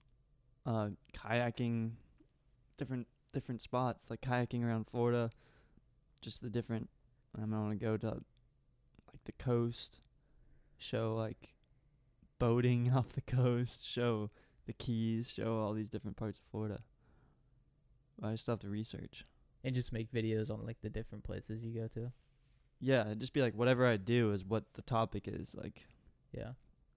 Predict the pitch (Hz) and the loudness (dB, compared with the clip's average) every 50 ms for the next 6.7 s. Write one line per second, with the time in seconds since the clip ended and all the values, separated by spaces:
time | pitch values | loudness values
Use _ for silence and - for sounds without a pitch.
0 | _ _ _ _ _ _ _ _ - - _ _ _ _ _ - 123 123 - - | _ _ _ _ _ _ _ _ -20 -20 _ _ _ _ _ -6 -6 -6 -4 -4
1 | - 117 117 120 120 - - - _ _ _ - 156 - - 160 147 139 - 117 | -4 -4 -4 -4 -6 -8 -14 -20 _ _ _ -8 -8 -2 0 0 0 0 0 -4
2 | 110 - - - 113 110 107 - - 104 107 117 117 - - 110 110 113 110 110 | -6 -4 -4 -4 -4 -4 -4 -6 -8 -10 -8 -8 -10 -8 -8 -8 -8 -6 -6 -6
3 | 110 113 - - - - - - - - - 117 113 113 113 113 113 113 - - | -8 -10 -12 -16 -20 -20 -20 -20 -20 -14 -10 -10 -8 -8 -6 -6 -8 -8 -8 -8
4 | 117 117 117 123 - - - 135 170 220 220 151 - 180 131 131 113 - - 117 | -8 -8 -10 -12 -6 0 2 4 4 6 4 2 2 2 0 0 0 -2 0 0
5 | 117 123 110 - - - - _ _ _ _ _ _ _ - 135 120 117 117 - | 0 0 0 -2 -6 -12 -18 _ _ _ _ _ _ _ -2 0 0 0 2 2
6 | 131 123 123 127 127 123 117 120 120 113 107 110 - | 2 4 6 6 4 4 4 2 2 2 0 -2 -6